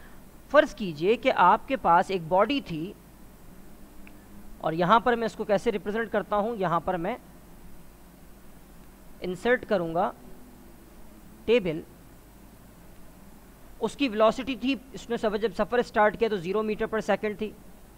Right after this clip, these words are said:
थोड़ी देर के बाद उसकी velocity बढ़ के two meter per second हो गई,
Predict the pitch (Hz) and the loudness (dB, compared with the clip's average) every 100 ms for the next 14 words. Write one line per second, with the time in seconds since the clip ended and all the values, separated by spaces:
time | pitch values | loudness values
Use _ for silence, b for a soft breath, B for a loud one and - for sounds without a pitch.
0 | - - - - - - - - - - | -20 -20 -20 -20 -20 -20 -20 -20 -20 -20
1 | - - - - - - - - 226 233 | -20 -20 -20 -20 -20 -20 -18 -2 2 4
2 | 233 226 208 208 214 214 - 220 190 190 | 4 4 6 6 6 0 -6 -4 0 0
3 | 208 220 202 196 208 208 214 214 196 214 | -2 -4 -2 0 0 -2 -2 -2 -4 -4
4 | 208 208 202 208 190 185 | -2 0 0 -2 -4 -4